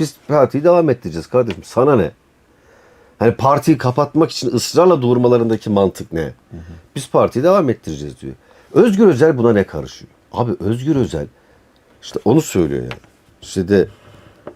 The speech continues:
Speaker 1: defolu genel başkan dediği hani Özgür Özel'le bunu söylüyor. Ya acayip bir yerdeyiz yani.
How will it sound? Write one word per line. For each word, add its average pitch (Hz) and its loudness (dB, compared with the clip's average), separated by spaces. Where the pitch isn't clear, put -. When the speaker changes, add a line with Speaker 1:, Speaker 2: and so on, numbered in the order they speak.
Speaker 1:
defolu 117 0
genel 107 2
başkan 101 0
dediği 98 -4
hani 98 -4
Özgür 101 -2
Özel'le 85 -4
bunu 156 -4
söylüyor. 85 -4
Ya 135 2
acayip 170 2
bir 151 4
yerdeyiz 107 2
yani. 69 -10